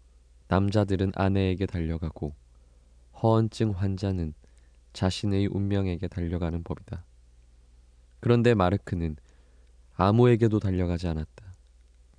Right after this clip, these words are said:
포마이카, 종업원, 맥주가 있는 전형적인 카페였다. 마르크는 바에 허리를 기대고 섰다.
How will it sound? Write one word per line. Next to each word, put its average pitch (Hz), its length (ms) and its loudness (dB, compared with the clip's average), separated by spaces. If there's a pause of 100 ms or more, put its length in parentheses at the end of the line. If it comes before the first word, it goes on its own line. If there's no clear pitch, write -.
(140)
포마이카, 98 760 0 (640)
종업원, 85 580 -2 (720)
맥주가 - 600 0
있는 80 340 -2 (460)
전형적인 95 760 -2
카페였다. 82 800 -8 (1500)
마르크는 127 520 4 (140)
바에 113 320 6
허리를 117 460 2
기대고 98 420 -2
섰다. - 480 -12